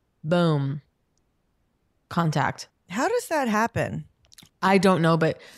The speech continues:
Speaker 1: the next morning
Speaker 2: 'Cause it happens.
Speaker 1: It happened that night and I was kind of fine. The next morning I was, I would say fine, but it was protruding. I bit it again.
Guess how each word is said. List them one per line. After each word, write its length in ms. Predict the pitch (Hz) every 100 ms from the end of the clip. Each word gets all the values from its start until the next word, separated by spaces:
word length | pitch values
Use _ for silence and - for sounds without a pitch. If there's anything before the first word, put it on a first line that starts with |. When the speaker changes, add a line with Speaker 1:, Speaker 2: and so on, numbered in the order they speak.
| -
Speaker 1:
the 100 | 185
next 280 | 190 190 -
morning 380 | 175 214 208 165
Speaker 2:
'Cause 120 | 165
it 100 | 277
happens. 360 | 262 240 180 185
Speaker 1:
It 60 |
happened 220 | 208 214
that 100 | 254
night 120 | 220 202
and 80 | 180
I 80 | 165
was 180 | 190 -
kind 180 | - 190
of 80 | 170
fine. 400 | 170 147 143 165 - _ _
The 80 | -
next 240 | 196 185 190
morning 300 | 185 190 175
I 60 |
was, 260 | 151 151 - _ _
I 60 | 170
would 120 | 165
say 140 | 160
fine, 320 | 151 160 151 156
but 140 | 143
it 40 |
was 80 | 143
protruding. 540 | - 151 - 170 156 160
I 40 |
bit 200 | 147 151
it 120 | 156
again. 380 | 147 156 151